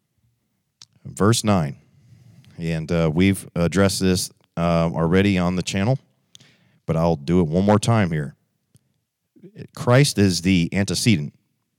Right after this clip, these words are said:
to this, uh, personal pronoun of him.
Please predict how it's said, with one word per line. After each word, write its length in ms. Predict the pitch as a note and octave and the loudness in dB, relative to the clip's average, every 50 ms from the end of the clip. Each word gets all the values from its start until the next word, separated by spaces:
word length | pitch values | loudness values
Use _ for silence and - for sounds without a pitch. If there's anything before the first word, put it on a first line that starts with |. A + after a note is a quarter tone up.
| _ _ _ _ _ _ | _ _ _ _ _ _
to 160 | - - F#2 E2 | -4 -2 -2 0
this, 340 | E2 F2 F2+ F2 - - | 2 0 0 0 -2 -2
uh, 340 | - F2 E2 D#2+ D#2+ D#2 D2+ D2 - _ _ _ _ _ _ _ _ _ _ | -2 0 0 2 0 0 -2 -4 -10 _ _ _ _ _ _ _ _ _ _
personal 360 | - - A2 G2 - F#2 E2 D#2 | -4 -2 -2 -2 -2 -6 -6 -6
pronoun 500 | - - G#2+ G2 F2+ E2 E2 D#2+ D#2+ D#2+ | -2 -2 0 0 2 0 0 -2 -2 -4
of 340 | B1+ D#2 E2+ E2 D#2+ - - - _ | -2 -2 -2 -2 -2 -4 -10 -20 _
him. 420 | _ - - D3 A#2+ E2 C#2 - | _ -2 0 0 0 0 -4 -6